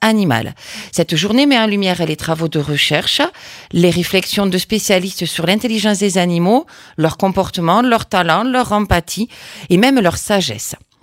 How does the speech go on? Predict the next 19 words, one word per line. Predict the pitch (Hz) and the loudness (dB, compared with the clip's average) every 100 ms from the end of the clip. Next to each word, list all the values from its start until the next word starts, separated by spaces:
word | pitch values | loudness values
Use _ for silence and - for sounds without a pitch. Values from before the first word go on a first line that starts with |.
| - | 0
Le | 180 | 2
vingt-quatre | 175 220 339 330 285 - | 4 2 2 0 -2 0
avril, | 240 202 262 311 | 0 2 -2 -2
c'est | - 202 | -4 0
la | 190 | 0
journée | 190 277 240 | 2 0 2
mondiale | 190 240 269 190 220 247 | 2 2 2 0 0 0
des | 170 160 | 0 2
animaux | 240 226 220 | 2 2 2
dans | 233 170 | 2 2
les | 160 | 2
laboratoires. | 160 202 220 190 170 - 117 117 113 - - - - | 0 0 -2 -2 -4 -4 -6 -6 -14 -16 -20 -20 -2
À | - | 0
cette | 202 190 | 0 0
occasion, | 240 240 226 254 | 0 2 2 2
des | 294 220 | 2 2
militants | 220 247 240 226 | 0 -2 0 0
et | 202 | 0
sympathisants | - 247 240 226 208 - 175 160 | -2 -2 -2 -4 -8 -2 0 0